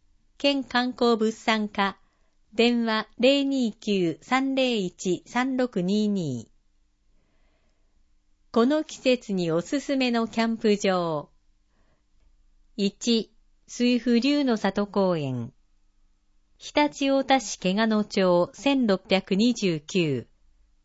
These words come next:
電話零二九四八七零五四三。休業、水曜日、年末年始。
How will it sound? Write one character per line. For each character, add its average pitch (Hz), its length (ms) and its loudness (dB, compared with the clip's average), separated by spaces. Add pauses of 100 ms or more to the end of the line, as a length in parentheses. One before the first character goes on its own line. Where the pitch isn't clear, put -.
(120)
電 240 300 0
話 220 240 -2 (100)
零 277 280 2
二 262 240 0
九 220 300 0
四 185 340 -2
八 214 360 -4
七 214 360 -2
零 254 280 2
五 254 240 4
四 196 260 0
三。 170 460 -4 (760)
休 247 240 2
業、 208 480 -2 (300)
水 277 400 0
曜 247 240 2
日、 131 260 -6 (200)
年 247 280 0
末 240 280 -2
年 214 200 0
始。 - 340 -8